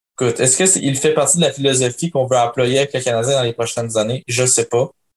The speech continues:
Il a coûté quand même un choix de première ronde aux Canadiens. Euh, je trouve que c'est une saison tellement de misère que échanger tout ça,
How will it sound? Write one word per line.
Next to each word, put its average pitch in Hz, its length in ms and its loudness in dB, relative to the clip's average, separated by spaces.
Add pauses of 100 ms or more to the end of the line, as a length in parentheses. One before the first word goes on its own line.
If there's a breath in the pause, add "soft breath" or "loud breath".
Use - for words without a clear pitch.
(120)
Il 127 140 0
a 123 40 4
coûté 151 260 -2
quand 139 140 2
même 151 200 0
un 139 100 2
choix 156 220 0
de 156 40 -4
première 131 380 0
ronde 135 140 0
aux 127 80 -4
Canadiens. 113 560 -2 (760 loud breath)
Euh, 92 600 0 (960)
je - 80 0
trouve 170 160 4
que 139 180 4
c'est - 640 2
une 151 100 2
saison 175 340 4
tellement 180 320 2
de 135 220 0 (420)
misère 143 840 2 (180)
que 131 80 -4
échanger 147 720 0 (300)
tout 190 160 -2
ça, 175 440 2